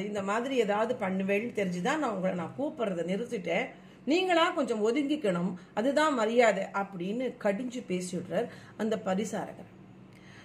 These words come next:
அந்த சமயக்கார மாமாக்கு அப்படியே கண்ணுல தண்ணி கொட்டிடுறது, கட கட கட கடன்னு. ஏன்னா பெரியவாக்கு சர்வீஸ் பண்ணணும்னு அவர் வரார்.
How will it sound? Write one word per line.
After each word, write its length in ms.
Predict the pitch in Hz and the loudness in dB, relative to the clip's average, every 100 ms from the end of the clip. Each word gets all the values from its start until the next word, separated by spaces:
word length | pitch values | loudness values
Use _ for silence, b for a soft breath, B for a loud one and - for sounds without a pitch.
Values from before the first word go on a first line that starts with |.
| B | B
அந்த 140 | 262 262 | -4 -2
சமயக்கார 580 | 269 302 330 277 240 214 | 2 2 4 2 2 0
மாமாக்கு 400 | 208 226 220 190 | -2 -2 -4 -4
அப்படியே 220 | 190 240 | 0 0
கண்ணுல 340 | - 208 226 226 | 0 -4 -4 -4
தண்ணி 320 | 190 170 214 214 | -2 0 0 -2
கொட்டிடுறது, 600 | 185 180 - - - - - | -6 -8 -8 -12 -12 -14 -8
கட 140 | 170 | -6
கட 160 | 160 147 | -6 -6
கட 180 | 160 156 | -8 -6
கடன்னு. 340 | 170 226 233 | -4 -2 -2
ஏன்னா 180 | 175 208 185 | -2 -2 -2
பெரியவாக்கு 640 | 185 170 208 233 - - 202 | -4 -2 2 2 2 -2 -6
சர்வீஸ் 460 | 175 180 247 - | -6 -4 -6 -6
பண்ணணும்னு 400 | - 202 208 262 | -8 -6 -4 -2
அவர் 140 | 208 170 | -2 0
வரார். 280 | 185 196 | 2 0